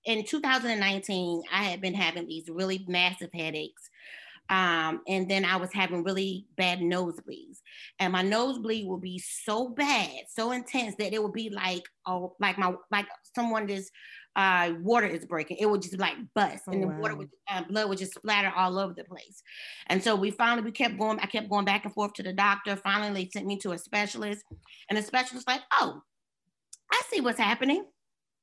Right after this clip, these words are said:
Speaker 1: Oh, you just gotta get, you got polyps." So we're just gonna get that out. So they wouldn't allow me to go back to work, um, until I got, got my surgery. So I was out of work for a long time because we kept trying to get things in order, trying to figure out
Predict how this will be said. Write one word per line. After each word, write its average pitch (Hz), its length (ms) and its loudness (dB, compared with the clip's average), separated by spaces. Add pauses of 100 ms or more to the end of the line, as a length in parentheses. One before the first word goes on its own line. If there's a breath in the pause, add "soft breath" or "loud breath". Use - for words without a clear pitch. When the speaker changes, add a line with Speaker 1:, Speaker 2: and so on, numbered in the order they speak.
Speaker 1:
Oh, - 200 4
you 254 160 -2
just 320 140 -2
gotta 302 160 6
get, 294 180 -6
you 311 100 -4
got 320 200 0
polyps." - 540 -4 (600 soft breath)
So 254 80 4
we're 285 60 4
just 294 160 4
gonna 254 140 4
get 226 160 -2
that 202 120 -6
out. 151 180 -10 (300 loud breath)
So 233 320 4
they 208 100 4
wouldn't 285 240 4
allow 247 160 4
me 240 100 0
to 220 60 -4
go 202 120 0
back 190 240 0
to 208 80 -4
work, 254 360 2 (340 loud breath)
um, 214 160 4
until 247 380 0
I 214 120 2
got, 196 300 4 (260)
got 208 220 2 (240)
my 196 140 2
surgery. 175 480 0
So 190 120 0
I 185 120 6
was 220 140 -2
out 202 140 2
of 190 60 0
work 196 200 -2
for 160 180 -4
a 151 40 -6
long 185 300 4
time 143 220 -6 (800)
because 214 280 -2
we 240 200 -6
kept 220 260 -2
trying 214 200 0
to 202 60 -2
get 196 200 -6
things 185 260 -4
in 175 160 -8
order, 269 440 4
trying 233 200 0
to 220 60 -4
figure 208 180 0
out 185 160 0